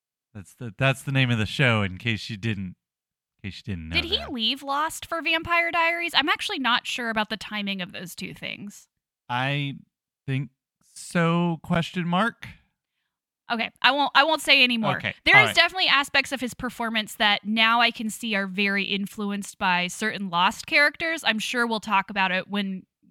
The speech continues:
Speaker 2: you talk about the show.
Speaker 1: You mentioned the, the honey trap situation before. Do you recall when I thought that Saeed was, like, taking it, it's like a reverse honey trap, right? And then it became, it, it,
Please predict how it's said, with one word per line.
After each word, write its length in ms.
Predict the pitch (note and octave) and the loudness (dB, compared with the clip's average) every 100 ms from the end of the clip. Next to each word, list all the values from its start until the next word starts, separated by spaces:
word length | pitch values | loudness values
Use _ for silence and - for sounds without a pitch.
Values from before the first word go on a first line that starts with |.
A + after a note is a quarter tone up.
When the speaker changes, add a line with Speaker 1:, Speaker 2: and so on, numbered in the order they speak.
| _ G3 | _ -8
Speaker 2:
you 160 | G#3+ | -6
talk 280 | G3 F#3+ F3 | -4 -4 -4
about 180 | G3 D#3 | -6 -6
the 80 | E3+ | -8
show. 320 | - - F#3+ _ _ _ _ _ _ _ | -10 -12 -18 _ _ _ _ _ _ _
Speaker 1:
You 160 | C#3 C3+ | -2 2
mentioned 600 | C#3+ D#3+ - E3 B2+ A#2+ | 4 4 2 0 -2 -2
the, 400 | B2 A#2+ A#2+ A#2 | 0 0 0 -2
the 200 | A#2+ A#2 | -2 0
honey 340 | F#2+ C3+ D#3 C#3 | 2 2 2 -2
trap 500 | - A#2+ G2+ - - | -2 -2 -2 -6 -10
situation 640 | A#2+ G#2+ A2 G#2 - G2+ | -8 -2 0 0 -2 -4
before. 600 | G2 - B2+ G#2 F#2+ F2+ _ _ _ - | -4 -4 -4 -2 -2 -4 _ _ _ -4
Do 80 | C#3 | 0
you 160 | C#3 | 2
recall 640 | C#3 - C3+ B2+ C3 C3 B2 _ _ - | 0 2 2 4 4 0 -4 _ _ -8
when 180 | C3+ C3 | 0 2
I 220 | C3 C3+ | 4 2
thought 340 | - B2+ B2 | 0 0 0
that 160 | - A#2 | -4 -10
Saeed 560 | - A#2+ A#2+ C3+ C#3 B2+ | -2 0 2 2 0 -2
was, 300 | C3 A#2 C3 | -4 -4 -4
like, 260 | A#2 A2+ | -4 -4
taking 380 | C3+ B2+ G#2 A2+ | -6 -6 -4 -6
it, 160 | A2 B2 | -6 -6
it's 180 | A#2+ | -6
like 140 | C#3+ C3 | -4 -2
a 40 | |
reverse 640 | A2+ G#2 F2 C3+ D3+ - | 0 -2 0 2 2 0
honey 280 | - G#2 F#2+ | -4 -4 -4
trap, 380 | E2+ G#2 F2+ F2+ - | -6 -6 -6 -8 -6
right? 280 | G#2 G2 A2+ | -4 -4 -4
And 100 | A#2 | -4
then 80 | |
it 100 | B2 | -4
became, 500 | A#2 A2+ B2+ A#2 A2+ A2 | -6 -6 -4 -2 -2 -6
it, 180 | A2 - | -10 -8
it, 200 | B2+ | -8